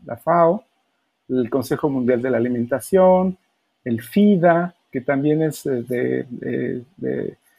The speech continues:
cuestiones técnicas, y es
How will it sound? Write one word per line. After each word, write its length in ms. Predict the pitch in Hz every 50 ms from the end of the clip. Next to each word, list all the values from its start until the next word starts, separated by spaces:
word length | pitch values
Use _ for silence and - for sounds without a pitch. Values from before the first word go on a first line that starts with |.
| _ _ _ -
cuestiones 420 | - 135 - - 165 156 139 -
técnicas, 600 | - - 196 175 165 165 160 160 180 175 175 - _ _ _ _ _ _ _ _ _ _ _ _ _ _ _
y 400 | 156 151 156 160 165 175 - - _ _ _
es 240 | - 147 127 - -